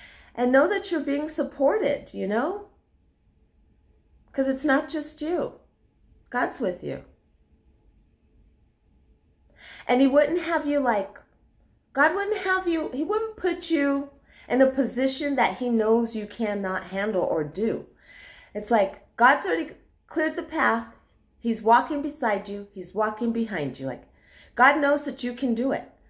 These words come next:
You just gotta apply yourself and commit. And I'm not gonna lie to you, it's not always easy. No, it's not always easy. But that's part of the process.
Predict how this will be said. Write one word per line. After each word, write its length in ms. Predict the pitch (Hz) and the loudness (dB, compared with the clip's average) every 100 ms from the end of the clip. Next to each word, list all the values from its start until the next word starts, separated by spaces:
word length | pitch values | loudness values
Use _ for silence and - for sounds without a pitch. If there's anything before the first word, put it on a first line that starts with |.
| _ - | _ -12
You 100 | 214 | -4
just 240 | 285 285 | -4 0
gotta 340 | 302 285 - - | 2 2 0 -4
apply 380 | 208 - 247 233 | -6 -2 2 4
yourself 440 | 233 220 196 180 | 2 0 -2 -2
and 140 | 185 - | -6 -10
commit. 400 | 175 175 160 - _ _ _ - - - | -10 -8 -8 -10 _ _ _ -20 -10 -2
And 140 | 233 | 2
I'm 100 | 277 | 4
not 180 | 440 440 | 2 2
gonna 200 | 359 226 | 0 2
lie 220 | 202 190 | 4 2
to 160 | - 330 | 0 -8
you, 60 | |
it's 120 | 330 | -6
not 180 | 370 453 | -4 -2
always 360 | 480 302 185 - | -2 -2 -4 -8
easy. 500 | 165 131 123 - - - | -12 -10 -10 -12 -14 -6
No, 280 | 294 427 | 0 2
it's 180 | 214 - | 0 0
not 260 | 240 285 254 | 0 0 0
always 380 | 254 262 247 - | -2 -2 -6 -6
easy. 500 | 247 277 151 - _ _ _ _ _ _ - | -6 -6 -8 -12 _ _ _ _ _ _ 0
But 100 | 269 | 2
that's 180 | 285 | 2
part 240 | - 311 302 | 2 0 2
of 60 | 285 | 2
the 80 | |
process. 640 | 277 302 320 - - - | 0 0 -2 -2 -6 -8